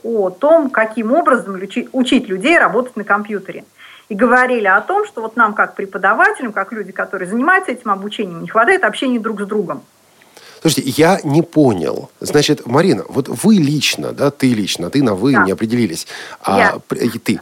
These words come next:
Speaker 2: да. Преподав-, преподаванием сколько уже занимаешься по времени? Сколько лет?
Speaker 1: Ну, лет десять.
Speaker 2: Ну, и есть другие люди, которые это к десять-пятнадцать лет.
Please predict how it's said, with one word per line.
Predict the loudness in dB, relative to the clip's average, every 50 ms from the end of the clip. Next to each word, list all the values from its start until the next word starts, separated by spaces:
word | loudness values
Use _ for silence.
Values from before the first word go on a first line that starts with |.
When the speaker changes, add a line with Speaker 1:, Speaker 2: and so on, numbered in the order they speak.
| -4 -6
Speaker 2:
да. | -6 -6 -6 _
Преподав-, | -2 0 2 4 4 4 2 2
преподаванием | 2 0 2 4 6 6 6 6 4 4 2 2 0
сколько | 2 2 2 4 4 4
уже | 4 4
занимаешься | 4 2 0 0 0 -2 -4 -4 -6 -6 -8 -8 -10 -16 -20 _ _ _ _ _ _ _ -4 -2
по | -2 0
времени? | 2 0 0 0 -2 -6 -8 -4
Сколько | -2 -2 0 0 0 -2
лет? | -2 -4 -6 -10 _ _ _ _ _ _ _ _ _ _ _ _ _ _ _ _ _ _ -20 -12
Speaker 1:
Ну, | -8 -4 0 0 2 2
лет | 4 2 2 2 0
десять. | -2 0 0 0 0 -2 -6 -8 -8 -14 -20 -20 -12 -2
Speaker 2:
Ну, | 2 4
и | 6 6
есть | 6 6 4 4
другие | 2 0 0 0 2 2 4 4
люди, | 4 2 0 0 0
которые | 0 2 4 2 2
это | 2 0 -4
к | -6 -6 -6
десять-пятнадцать | -2 0 2 4 4 2 2 -2 -6 -4 -2 -2 -2 -2 0 0 2 4 2 2 0 -2 -6 -6 -6 -6
лет. | -8 -6 -6 -8 -10 -14